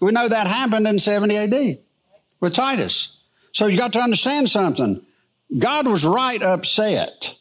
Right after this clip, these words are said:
when they rejected. And then we get into Romans, and Paul says, uh, they were blinded.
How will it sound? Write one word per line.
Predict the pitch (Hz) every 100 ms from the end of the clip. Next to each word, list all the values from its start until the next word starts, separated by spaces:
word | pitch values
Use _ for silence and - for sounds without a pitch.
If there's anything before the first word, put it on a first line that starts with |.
| _ _ _ _ _ _ _ _ _ _ _ _ _ -
when | 165 165
they | 165 190
rejected. | 151 127 196 190 - 82 69 - - _ _ _ _ _ _ _ _ -
And | 151 160
then | 269
we | 233
get | 214 202
into | 185 156
Romans, | 220 262 208 180 147
and | 170 151 -
Paul | 175 220
says, | 185 175 139
uh, | 165 - 160 139
they | 165
were | 170
blinded. | 123 135 180 175 127 101 82 92